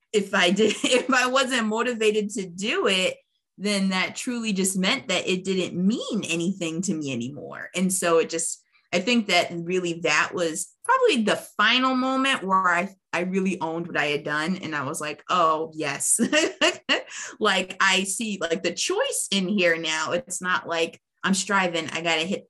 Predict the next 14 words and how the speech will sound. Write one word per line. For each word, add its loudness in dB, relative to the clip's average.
I'm -4
gonna -6
hit -2
this -8
goal, -2
I -2
wanna -4
hit -8
this -6
goal. 0
It -2
was -6
more -4
like -4